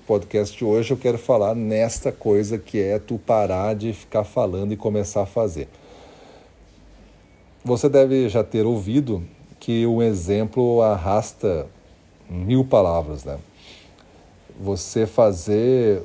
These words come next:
uso do exemplo, de mostrar realmente para as pessoas o comportamento que você quer que eles tenham, vai ser um bom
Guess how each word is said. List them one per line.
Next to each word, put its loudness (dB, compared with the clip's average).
uso 2
do -2
exemplo, 0
de -2
mostrar 0
realmente 0
para -2
as -4
pessoas -2
o -8
comportamento -2
que -8
você -4
quer 0
que -4
eles -2
tenham, -2
vai 0
ser -2
um 0
bom 2